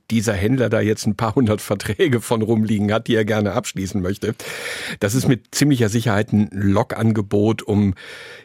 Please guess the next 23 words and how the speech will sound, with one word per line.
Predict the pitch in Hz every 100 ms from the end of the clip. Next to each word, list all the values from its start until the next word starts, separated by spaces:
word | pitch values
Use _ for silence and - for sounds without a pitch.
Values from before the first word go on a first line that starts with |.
| -
ja, | 95 101
Kunden | - 131 117
ins | 113 -
Autohaus | 85 139 104 85 90 -
zu | 92
bekommen. | 98 - 98 104
Denn, | 107 107
äh, | 104 - 110
Kunden, | 156 208 151 139
das | 123
ist | 131 -
das, | 123
wovon | 131 143 135
die | 110
Händler | 147 127
im |
Moment | 117 117 127
<laughs> |
gerade | - - 131 113
deutlich | 123 135 - -
zu | 104 92
wenig | 127 165 104 95
haben. | 92 92